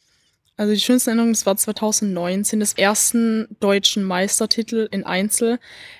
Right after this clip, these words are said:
äh, über die hundert Meter. Da wurde ich dann erstaunlicherweise zum E-Staff eingeladen ins Berliner Olympiastadion.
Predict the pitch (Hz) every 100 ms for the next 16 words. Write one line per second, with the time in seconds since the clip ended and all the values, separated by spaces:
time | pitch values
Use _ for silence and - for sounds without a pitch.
0 | _ 196 196 180 190 196 202 190 196 190
1 | 202 226 202 190 202 208 - 196 196 190
2 | - 196 190 196 208 190 190 208 - 196
3 | - 220 - 247 233 - 220 226 214 214
4 | 214 214 202 202 - - - - 202 196
5 | 190 180 220 220 208 214 214 226 233 254